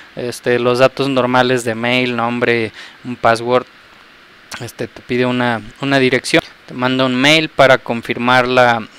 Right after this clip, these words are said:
eh, la alta. Le puedes, eh, dar de alta el, el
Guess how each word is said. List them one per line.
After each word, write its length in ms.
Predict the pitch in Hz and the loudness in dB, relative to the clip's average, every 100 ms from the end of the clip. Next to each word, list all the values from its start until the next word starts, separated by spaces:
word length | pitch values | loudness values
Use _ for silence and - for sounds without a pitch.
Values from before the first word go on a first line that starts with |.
| 120 | -10
eh, 340 | 110 107 104 | -8 -8 -8
la 260 | 113 120 135 | 2 6 6
alta. 300 | 151 - 160 | 6 4 4
Le 140 | 131 | 4
puedes, 580 | - 123 123 123 113 - | 2 4 6 4 0 -4
eh, 280 | 110 104 104 | -6 -8 -4
dar 200 | 107 117 | 0 2
de 100 | 117 | 2
alta 260 | 117 113 120 | 0 2 0
el, 220 | 113 107 | 0 -6
el 420 | 113 110 107 104 | -14 -14 -14 -14